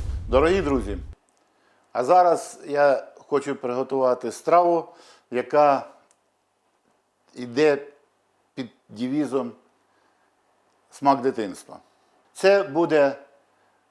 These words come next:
кабакова каша або гарбузова каша. Для її приготування нам потрібен гарбуз, він у нас тут порізаний,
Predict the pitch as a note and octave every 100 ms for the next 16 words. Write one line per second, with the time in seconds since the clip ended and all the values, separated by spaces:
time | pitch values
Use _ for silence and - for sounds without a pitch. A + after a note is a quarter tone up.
0 | _ _ _ _ _ _ - C3+ C#3+ E3
1 | D#3 C#3 A#2+ - _ _ B2+ A2 - F2
2 | B2 C#3+ C3 B2+ C3 B2 G#2+ F2+ F#2 E2
3 | - _ - C3 D#3+ D#3 - C3+ D3 D#3+
4 | D#3+ D3+ C#3+ F3 F#3+ F#3 D3 C#3 - _
5 | _ C#3+ D3 C#3+ C#3 C3 G#2 F#2 F2+ _
6 | - C3+ D#3 A3+ G#3+ - - _ _ _
7 | _ _ _ _ A#2+ B2 A#2+ A2+ - G#2+
8 | - A#2+ A2 G#2 G2+